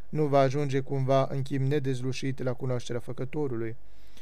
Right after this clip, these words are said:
Căci curățit astfel se va învrinici să primească o cunoaștere mai limpede, cum spune întreaga Scriptură. Dar cei pătimași, cum spuneam, care poartă nebunia lor ca pe o mantie și îmbracă părerea de sine ca pe o slavă, ca pe o slavă proprie,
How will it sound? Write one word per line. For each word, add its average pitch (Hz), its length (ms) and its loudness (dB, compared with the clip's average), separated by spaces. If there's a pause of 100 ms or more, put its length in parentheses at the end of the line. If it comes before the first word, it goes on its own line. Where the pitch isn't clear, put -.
(240)
Căci 135 160 0
curățit 143 480 0
astfel 156 480 2
se 143 160 0
va 139 140 4
învrinici 135 480 2
să 135 120 -2
primească 135 520 0
o 123 60 0
cunoaștere 131 540 0
mai 117 180 -2
limpede, 123 680 0 (360)
cum 131 240 -2
spune 143 420 0
întreaga 127 420 2
Scriptură. 117 680 -2 (600)
Dar 117 180 -2
cei 156 200 0
pătimași, 143 640 2
cum 139 140 -2
spuneam, 131 540 0
care 123 240 0
poartă 147 460 0
nebunia 135 440 2
lor 131 220 2
ca 127 140 -2
pe 127 120 -2
o 120 60 0
mantie 120 560 0 (580)
și - 180 -2
îmbracă 135 500 4
părerea 127 380 2
de 120 120 0
sine 120 300 -2
ca 113 180 -2
pe 120 120 -4
o 120 60 0
slavă, 117 500 -2
ca 113 120 -4
pe 123 120 -4
o 113 40 -4
slavă 113 320 -4
proprie, 127 540 -2